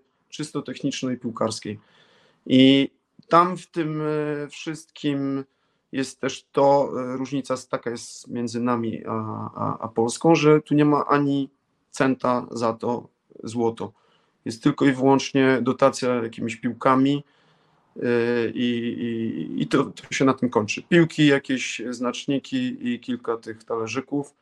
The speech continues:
i to jest wszystko za, za złotą odznakę.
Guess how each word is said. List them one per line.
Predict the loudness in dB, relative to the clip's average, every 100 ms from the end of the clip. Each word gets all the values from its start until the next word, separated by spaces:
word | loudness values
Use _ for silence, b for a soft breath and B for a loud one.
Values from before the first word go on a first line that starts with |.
| _ _ _ _ _ -12
i | -2
to | -2
jest | -2
wszystko | -2 -4 -4 -6
za, | -4 -4 -4
za | -2
złotą | -2 0 -2
odznakę. | -2 -2 0 2